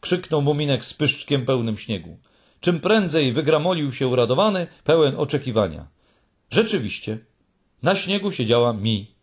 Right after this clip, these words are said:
W kapturku na imbryk wycięła dziury na głowę i ręce, a na środku brzucha miała wyhaftowaną różę. Mi! zawołał Muminek. Ach, ty nie wiesz!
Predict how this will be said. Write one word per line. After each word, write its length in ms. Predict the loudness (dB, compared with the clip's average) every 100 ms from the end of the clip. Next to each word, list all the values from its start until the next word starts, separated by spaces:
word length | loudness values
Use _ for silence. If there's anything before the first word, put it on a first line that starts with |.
| _ _ _ _ _ _ _ _ _
W 60 |
kapturku 520 | -4 -2 0 -2 0 2
na 100 | 2
imbryk 380 | 2 0 -2
wycięła 380 | -2 0 2 2
dziury 320 | 2 2 2
na 340 | 2 0 -4 -8
głowę 340 | 0 2 4 2
i 80 |
ręce, 400 | 2 0 0 -2 -4 -10 _ _ _ -4
a 100 | 0
na 100 | 0
środku 400 | 2 0 0 -6
brzucha 400 | -4 -2 -2 -2
miała 400 | 2 2 2 -2
wyhaftowaną 760 | -2 -2 -2 -2 0 0 -2
różę. 340 | -4 -6 -10 -16 _ _ _ _ -4
Mi! 440 | -2 0 -2 -6 _ _
zawołał 500 | 0 2 4 4 4
Muminek. 520 | 2 0 -2 -4 -12 _ _
Ach, 320 | 0 2 0
ty 140 | -2 0
nie 240 | 2 2
wiesz! 400 | 4 0 -2 -12